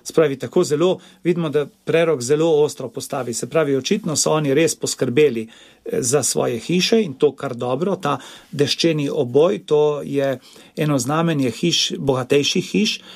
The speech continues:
eh, pa kraljevske hiše, recimo. Zdaj, seveda, vzemimo, da je tukaj nekaj pretiravanja, verjetno niso bile vse hiše take, ampak prerok s tem postavi zelo močen poudarek, no.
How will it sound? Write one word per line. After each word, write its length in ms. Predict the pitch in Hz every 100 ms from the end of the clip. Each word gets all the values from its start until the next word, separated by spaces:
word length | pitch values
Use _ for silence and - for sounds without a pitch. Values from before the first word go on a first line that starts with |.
| -
eh, 200 | - 156
pa 220 | 151 143 131
kraljevske 560 | 131 131 151 170 180
hiše, 360 | 156 170 156 156
recimo. 420 | 131 - 139 131 - - - -
Zdaj, 260 | 156 151 - _
seveda, 400 | - 151 156 143 - - _ _
vzemimo, 480 | 165 135 143 165 139
da 80 | 131
je 80 | 123
tukaj 260 | 147 139
nekaj 260 | 135 135 131
pretiravanja, 680 | 117 113 127 139 165 151 147 139 - _
verjetno 340 | 143 147 147
niso 240 | 143 139 135
bile 140 | 123
vse 220 | 113 -
hiše 340 | 165 110 - 143
take, 340 | 135 135 139 - - -
ampak 340 | - 175 190 -
prerok 520 | - 143 143 151 -
s 160 | - -
tem 240 | 156 151 143 - _
postavi 560 | 147 - 143 139 139 139 139 _
zelo 340 | 170 127 139
močen 420 | 135 127 127 135
poudarek, 540 | 120 131 117 110 107 -
no. 200 | 131